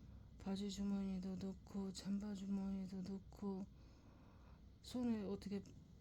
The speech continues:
넣을 수 없는 정도 다 집어넣고 나서는 두 손에 들고서 먹기 시작합니다. 왜냐면 이제 들 수가 없어요.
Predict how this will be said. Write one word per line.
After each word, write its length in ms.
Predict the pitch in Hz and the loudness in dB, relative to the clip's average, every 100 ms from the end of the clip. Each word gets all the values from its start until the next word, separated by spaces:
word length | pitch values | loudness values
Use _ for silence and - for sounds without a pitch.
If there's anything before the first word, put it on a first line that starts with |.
| - - | -8 4
넣을 260 | 202 214 | 6 8
수 220 | 214 202 | 6 6
없는 240 | 196 190 185 | 8 6 6
정도 280 | 185 185 180 | 2 0 0
다 120 | 180 | 0
집어넣고 560 | 180 185 190 180 - 185 | 0 0 0 -2 0 0
나서는 480 | 175 190 208 190 151 - - | 2 2 2 0 0 -8 -4
두 140 | 214 | 0
손에 320 | 208 202 190 180 | 4 4 2 2
들고서 560 | 196 185 185 180 208 - - - - - - - - - - | 2 2 2 2 2 -2 -10 -10 -10 -12 -12 -14 -14 -14 -2
먹기 320 | 190 196 - | -2 0 4
시작합니다. 540 | - 175 185 180 170 160 - 214 | 4 4 0 2 2 -2 -6 0
왜냐면 500 | 214 220 220 196 180 - - - - - - - - - - - - - - - - | 2 4 4 2 -2 -10 -12 -12 -12 -12 -12 -14 -12 -12 -10 -10 -10 -10 -10 -10 0
이제 280 | 220 233 220 | 6 8 12
들 160 | - 233 | 12 12
수가 260 | - 226 | 10 8
없어요. 500 | 220 - 202 196 185 | 6 6 6 4 2